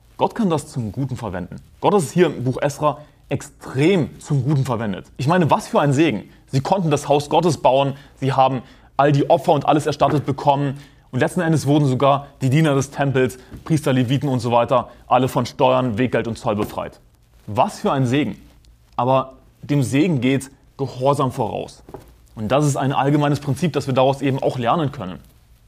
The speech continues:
Also, wir sollten als Christen Steuern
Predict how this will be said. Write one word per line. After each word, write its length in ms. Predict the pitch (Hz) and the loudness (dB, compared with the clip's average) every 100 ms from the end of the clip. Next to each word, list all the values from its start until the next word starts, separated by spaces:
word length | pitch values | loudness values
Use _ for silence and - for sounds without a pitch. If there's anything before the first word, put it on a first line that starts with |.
| _ _ _ _ _ - - _ - | _ _ _ _ _ -20 -20 _ 0
Also, 280 | 156 131 | 2 2
wir 100 | 107 | 2
sollten 220 | 165 226 202 | 4 4 2
als 160 | 147 | -2
Christen 480 | - 196 - 139 117 - - - | 0 0 2 -2 -4 -8 -20 -20
Steuern 560 | - - 131 147 147 | -18 -2 0 2 0